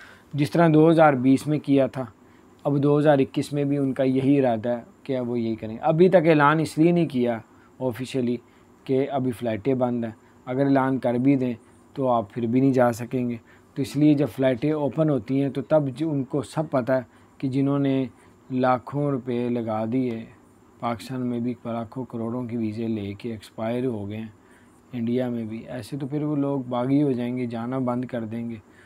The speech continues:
तो पहले ही टूरिस्ट पूरी दुनिया में ख़त्म हो चुका है, एक दूसरे मुल्कों में ट्रैवल नहीं कर रहा कोरोना की वजह से। तो ये फेवर देनी देनी है उन्होंने। आप लोग घर बैठे हैं, आराम करें, अपने कामों में तवज्जो दें। फ़्लाइटें आगे से आगे होती जा रही हैं। Emirates एयरलाइन ने आज ऐलान कर दिया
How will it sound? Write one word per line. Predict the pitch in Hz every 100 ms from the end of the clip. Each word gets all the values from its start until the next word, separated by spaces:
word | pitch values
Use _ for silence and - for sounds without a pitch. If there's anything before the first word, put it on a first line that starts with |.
| - - _ -
तो | -
पहले | 139 151
ही | 160
टूरिस्ट | 165 151 147 -
पूरी | 147
दुनिया | 139 139 139
में | 147 143
ख़त्म | 127 117 143
हो | 131
चुका | 117 127 135
है, | 123
एक | 123
दूसरे | 120 127 - 147
मुल्कों | 131 120
में | 131 120
ट्रैवल | 135 135 143
नहीं | 147 135
कर | 120 120
रहा | 123
कोरोना | 127 139 147 143
की | 131
वजह | 113 107
से। | 98 - - - - _ -
तो |
ये | 151 156 175
फेवर | 175 151 147 156
देनी | 147 139 135 156
देनी | 156 143 139
है | 147
उन्होंने। | 139 139 139 135 - - - - -
आप | 131 127
लोग | 135 135 131
घर | 120
बैठे | 110 120 120
हैं, | 139
आराम | 151 123 113 117
करें, | 123 123 131
अपने | 139 113 123
कामों | 113 117 117 123
में | 127
तवज्जो | 113 107 117 127
दें। | 120 127
फ़्लाइटें | 127 127 120 110 139
आगे | 127 123 131
से | -
आगे | 120 113 131
होती | 110 131
जा | 120 123
रही | 123
हैं। | 131 147 143
Emirates | 151 139 151
एयरलाइन | 139 135
ने | 139
आज | 131 127
ऐलान | 120 123 127
कर | 127 120
दिया | 123